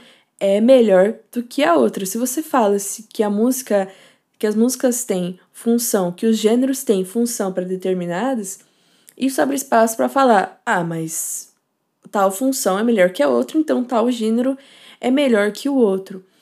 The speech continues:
Sem falar que é reducionista pra caramba, você falar que todo funk, todo objetivo do funk é você dançar e rebolar a raba, tipo, provavelmente,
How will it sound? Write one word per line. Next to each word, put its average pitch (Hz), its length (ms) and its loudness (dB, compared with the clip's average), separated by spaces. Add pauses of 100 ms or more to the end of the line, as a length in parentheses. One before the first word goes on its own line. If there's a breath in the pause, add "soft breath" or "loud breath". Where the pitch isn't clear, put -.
(140 soft breath)
Sem - 260 -4
falar 269 400 2
que 294 100 -2
é 285 40 2
reducionista 262 920 0
pra 220 300 0
caramba, 220 580 0
você 180 220 -6
falar 220 280 0
que 220 80 -14
todo 240 240 -2
funk, 202 460 -4 (380 soft breath)
todo 240 260 0 (340)
objetivo 240 600 0
do 247 120 -4
funk 208 420 -2
é 196 60 -4
você 196 280 -4
dançar 196 640 2
e 185 40 0
rebolar 196 500 0
a 185 40 -2
raba, 190 480 0 (420 soft breath)
tipo, 190 800 0
provavelmente, 262 1000 0